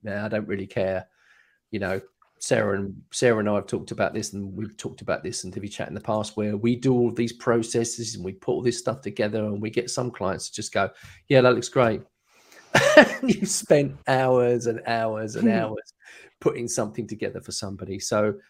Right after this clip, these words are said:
Speaker 1: I think that client meeting is where it all starts. You get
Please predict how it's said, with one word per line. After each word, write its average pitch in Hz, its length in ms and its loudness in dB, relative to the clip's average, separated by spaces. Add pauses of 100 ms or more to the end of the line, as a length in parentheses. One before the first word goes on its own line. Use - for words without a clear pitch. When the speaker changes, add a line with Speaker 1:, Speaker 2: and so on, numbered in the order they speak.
(160)
Speaker 1:
I 107 60 -10
think 135 300 -4
that 120 180 -6
client 120 280 -2
meeting 110 360 -8
is 95 140 -12
where 101 180 -6
it - 120 -10
all - 100 -16
starts. - 600 -6
You 98 140 -14 (140)
get 120 280 -2